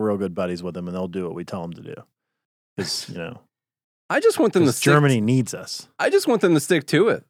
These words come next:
Speaker 2: Like, why not blow it up and be like, "You're damn right we blew that thing up. I told you in that press conference."
Speaker 1: <laughs> Didn't you hear Toby Keith song? "We'll put a boot in your ass,
Speaker 2: <laughs> Yeah,
Speaker 1: man."
Speaker 2: it's the American way.
Speaker 1: Yeah. Uncle Sam, man.
Speaker 2: Yeah. Okay, uh,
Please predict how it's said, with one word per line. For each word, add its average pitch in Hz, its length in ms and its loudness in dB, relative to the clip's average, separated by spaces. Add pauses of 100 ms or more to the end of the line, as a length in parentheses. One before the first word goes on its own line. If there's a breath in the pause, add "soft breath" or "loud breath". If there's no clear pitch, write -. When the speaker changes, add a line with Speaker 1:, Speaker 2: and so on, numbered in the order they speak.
(120)
Speaker 2:
Like, 151 200 0
why 285 180 6
not 151 260 4
blow 170 240 6
it 175 60 4
up 180 60 6
and 151 100 0
be 147 60 4
like, 135 260 4
"You're 139 80 0
damn 214 320 4
right 285 220 6
we 220 100 0
blew 160 200 4
that 160 200 4
thing 156 220 2
up. 220 160 2
I 240 80 2
told 294 440 6
you 156 140 4
in 151 80 4
that 180 160 4
press 302 300 4
conference." 143 720 0
Speaker 1:
<laughs> - 100 -12
Didn't 254 140 4
you 294 100 8
hear 330 80 8
Toby 294 300 6
Keith 294 240 4
song? 294 260 6
"We'll 285 80 8
put 294 160 6
a 285 60 2
boot 285 180 6
in 254 80 0
your 262 120 6
ass, 285 300 6
Speaker 2:
<laughs> - 20 4
Yeah, 202 100 6
Speaker 1:
man." 220 400 4
Speaker 2:
it's - 80 -20
the 330 80 -10
American 294 480 2
way. 311 360 6
Speaker 1:
Yeah. 254 380 2 (880)
Uncle 220 280 0
Sam, 240 440 4
man. 196 360 4 (340)
Speaker 2:
Yeah. 98 200 0 (1200)
Okay, 139 480 2
uh, 151 340 6